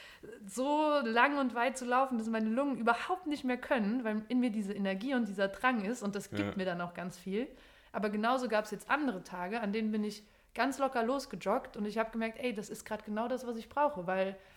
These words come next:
Speaker 1: der Rest des Tages war intensiv mit Arbeiten und mit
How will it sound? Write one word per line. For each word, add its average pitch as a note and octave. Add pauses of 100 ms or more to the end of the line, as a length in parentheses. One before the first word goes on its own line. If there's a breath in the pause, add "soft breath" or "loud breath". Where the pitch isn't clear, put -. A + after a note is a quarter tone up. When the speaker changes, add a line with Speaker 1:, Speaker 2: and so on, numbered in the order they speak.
(220 loud breath)
Speaker 1:
der G3+
Rest A#3
des A#3+
Tages A#3
war G#3+
intensiv G#3+
mit F#3 (120)
Arbeiten A#3
und G3
mit F#3+